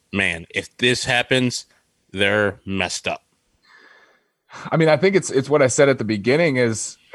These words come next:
Speaker 2: you could see, there are scenarios certainly where you see Luis Robert. Are we going by Robert or Robert now? I'm, I'm
Speaker 1: Robert.
Speaker 2: see-,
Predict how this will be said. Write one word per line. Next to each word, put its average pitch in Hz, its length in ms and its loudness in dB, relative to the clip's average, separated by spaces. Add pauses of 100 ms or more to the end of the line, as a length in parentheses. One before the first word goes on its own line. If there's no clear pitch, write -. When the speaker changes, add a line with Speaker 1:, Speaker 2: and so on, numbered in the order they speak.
(240)
Speaker 2:
you 143 160 0
could 165 220 -2
see, 139 440 2
there 117 180 2
are 143 100 4
scenarios 107 640 -2
certainly 98 460 -4
where 92 400 -2 (640)
you 135 180 0
see 131 560 0 (880)
Luis 120 360 2
Robert. 101 500 0 (440)
Are 104 60 -6
we 123 120 -2
going 131 180 0
by 113 100 2
Robert 117 380 0
or 110 80 -2
Robert 90 400 -6
now? 78 340 -8
I'm, 127 160 -4
I'm 143 180 4
Speaker 1:
Robert. 101 160 -2
Speaker 2:
see-, - 200 -12